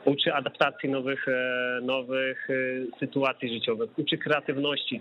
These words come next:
czyli właśnie wymyślania rzeczy, e, na co dzień, które, y, właśnie poprawiają nasze funkcjonowanie, czyli nawet w cio-, w trakcie wychowania, e, małego brzdąca trzeba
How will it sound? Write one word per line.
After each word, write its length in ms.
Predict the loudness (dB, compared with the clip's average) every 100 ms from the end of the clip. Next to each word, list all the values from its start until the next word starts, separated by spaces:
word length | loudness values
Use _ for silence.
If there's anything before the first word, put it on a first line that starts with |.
| 0
czyli 160 | 2 2
właśnie 340 | 0 0 0
wymyślania 580 | 0 -2 0 0 2 0
rzeczy, 440 | 0 0 2 0 -2 -12 -12 -2 2
e, 280 | 4 2
na 140 | 0 -2
co 240 | 0 0
dzień, 240 | 0 0 -2
które, 500 | -2 0 0 0 -4 -18 -18 -4
y, 280 | 0 0 0
właśnie 540 | 0 0 0 0 2 0
poprawiają 560 | -2 2 2 2 0 0
nasze 260 | 0 0
funkcjonowanie, 800 | 0 -4 -2 0 0 0 0 0 0
czyli 160 | 0 2
nawet 320 | 2 0 -4
w 260 | -8 0
cio-, 140 | 0 0 0
w 40 |
trakcie 300 | 2 2 0
wychowania, 760 | 0 0 2 2 2 0 -2 0 0 0 -2 -4
e, 40 | 0
małego 360 | 0 2 -2
brzdąca 440 | -2 0 0 0 0
trzeba 420 | 2 2 2